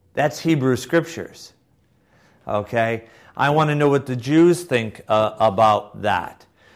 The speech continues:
I want, uh, to know what the Talmud says about that. Okay? Uh, Old Testament is a whole different thing, because you're looking at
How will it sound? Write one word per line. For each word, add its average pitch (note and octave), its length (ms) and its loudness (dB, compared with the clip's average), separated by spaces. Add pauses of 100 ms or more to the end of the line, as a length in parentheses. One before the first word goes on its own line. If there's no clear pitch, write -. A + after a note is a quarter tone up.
(140)
I C3 280 2
want, C3+ 560 -2
uh, B2 420 4
to B2 160 -12
know C#3 140 0
what C3+ 160 -2
the C#3 100 -8
Talmud D3 880 -2
says A#2+ 560 -2
about G#2 540 0
that. G2 440 -4 (800)
Okay? A2 540 -6 (640)
Uh, A#2 240 -2 (100)
Old F3+ 300 2
Testament D#3+ 840 -2 (280)
is D#3 160 0
a D#3+ 100 6
whole G#3+ 500 6
different F#3+ 420 2
thing, F3 440 -2 (840)
because D3 480 2
you're G3 260 6
looking F3 840 0
at D3+ 320 -2